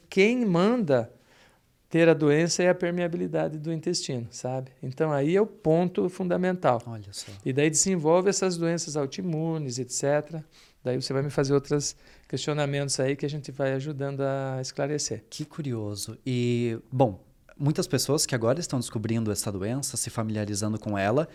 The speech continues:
Speaker 2: é, já devem estar se perguntando também. Então, é uma doença, como o doutor mesmo disse, que vai além do próprio, da própria inflamação da região. Vai, é, acaba se espalhando, as consequências, né, os efeitos em cascata vão atingindo outros órgãos.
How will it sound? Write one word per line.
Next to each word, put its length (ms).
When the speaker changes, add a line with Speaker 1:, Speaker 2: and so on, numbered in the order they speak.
Speaker 2:
é, 300
já 100
devem 220
estar 180
se 100
perguntando 480
também. 380
Então, 240
é 40
uma 140
doença, 380
como 280
o 20
doutor 280
mesmo 280
disse, 260
que 80
vai 160
além 640
do 140
próprio, 360
da 80
própria 280
inflamação 580
da 80
região. 480
Vai, 520
é, 200
acaba 320
se 80
espalhando, 480
as 100
consequências, 640
né, 100
os 120
efeitos 300
em 60
cascata 520
vão 80
atingindo 480
outros 440
órgãos. 400